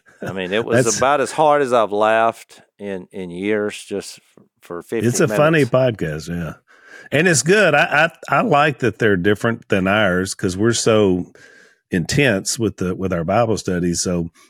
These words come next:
Speaker 2: that, that, you know, they, they've created another atmosphere, which is good. But Jason, not only that, you know, you didn't mention it, but you could make the same case and add to what you're saying, 'cause I couldn't agree more,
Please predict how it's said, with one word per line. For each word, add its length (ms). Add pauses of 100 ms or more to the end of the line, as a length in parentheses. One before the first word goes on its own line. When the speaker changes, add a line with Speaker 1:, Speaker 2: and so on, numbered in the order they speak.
(140)
Speaker 2:
that, 320
that, 160
you 120
know, 140
they, 200
they've 280
created 460
another 560
atmosphere, 500
which 200
is 120
good. 260 (540)
But 140
Jason, 320
not 60
only 120
that, 420 (120)
you 140
know, 460
you 260
didn't 220
mention 360
it, 160
but 240 (420)
you 100
could 240
make 240
the 100
same 360
case 440
and 120
add 340
to 100
what 260
you're 100
saying, 440
'cause 140
I 100
couldn't 220
agree 240
more, 400